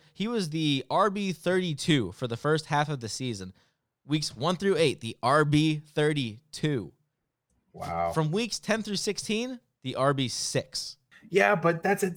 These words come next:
Speaker 2: as good as they can get, and they were playing horrible defenses at the end of the year last year.
Speaker 1: They were playing horrible defenses. Not to mention, a lot of his production came in, like, four games. Joe Mixon rushed for, like, a solid one thousand one hundred yards last season,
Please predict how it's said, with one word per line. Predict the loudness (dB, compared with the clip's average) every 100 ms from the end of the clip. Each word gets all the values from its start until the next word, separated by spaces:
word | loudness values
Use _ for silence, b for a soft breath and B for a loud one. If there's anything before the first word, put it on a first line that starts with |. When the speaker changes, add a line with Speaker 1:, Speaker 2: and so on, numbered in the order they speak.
| 0
Speaker 2:
as | 0
good | 8 8
as | 8
they | 4
can | 6
get, | 6 6
and | 6
they | 2
were | 2
playing | 0 0
horrible | -2 0 4 6 4
defenses | 2 0 -2 -4 -4
at | -2
the | 0
end | 0
of | -4
the |
year | -2 -2
last | -2 -6 -8
year. | -10 -10 -2
Speaker 1:
They | 0
were | 4 4
playing | 4 0 0
horrible | 0 0 -2
defenses. | -4 -6 -6 -8 -8 -10 -12 -8
Not | 0 0
to | 2
mention, | -2 0 0 -2 -2
a |
lot | 0 2 2
of |
his | -2
production | -4 -2 -2 -2 -6 -4
came | -2 -2
in, | -2
like, | -4 -8
four | -12 -4 -2 0
games. | 0 -2 -4 -10 -14 B -18 -8
Joe | 4 4
Mixon | 4 0 0
rushed | 4 2 2 -4
for, | -4 0 2
like, | 0 -2
a | -6
solid | 0 4 4 4 2 0
one | 0 0
thousand | 4 4 4 2 2
one | 2
hundred | 2 2 0 -2 -2 4
yards | 6 8 6 2 -2 -10 _ _ _ _ _
last | -2 -2 0
season, | -2 -4 -4 -8